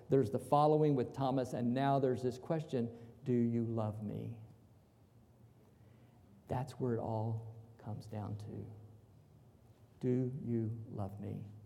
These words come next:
There is a different way of knowing. It's love that believes the resurrection. It's our love of Jesus that believes the resurrection.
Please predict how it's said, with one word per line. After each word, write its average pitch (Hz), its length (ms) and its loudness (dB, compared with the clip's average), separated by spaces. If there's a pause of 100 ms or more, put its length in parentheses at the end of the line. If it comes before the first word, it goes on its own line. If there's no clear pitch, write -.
(960)
There 127 160 4
is 120 120 0
a 120 80 4
different 131 480 0
way 120 400 2
of 113 160 -4
knowing. 104 560 -2 (2250)
It's 120 300 -4 (320)
love 120 520 2 (360)
that 104 180 -4
believes 117 540 -2 (220)
the 120 60 -4
resurrection. 101 800 -6 (2000)
It's 147 180 0
our 123 160 2
love 143 540 2
of 117 240 -6
Jesus 117 520 2 (300)
that - 460 -6
believes 127 600 2 (140)
the 131 80 -4
resurrection. 110 800 -6